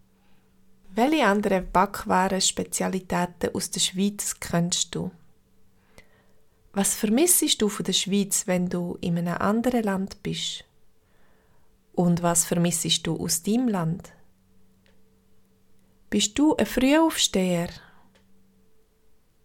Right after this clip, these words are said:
Tust du manchmal auch selber backen?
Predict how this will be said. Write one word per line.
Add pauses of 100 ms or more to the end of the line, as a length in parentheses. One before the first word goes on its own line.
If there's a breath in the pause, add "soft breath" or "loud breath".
(380)
Tust
du
manchmal
auch
selber
backen?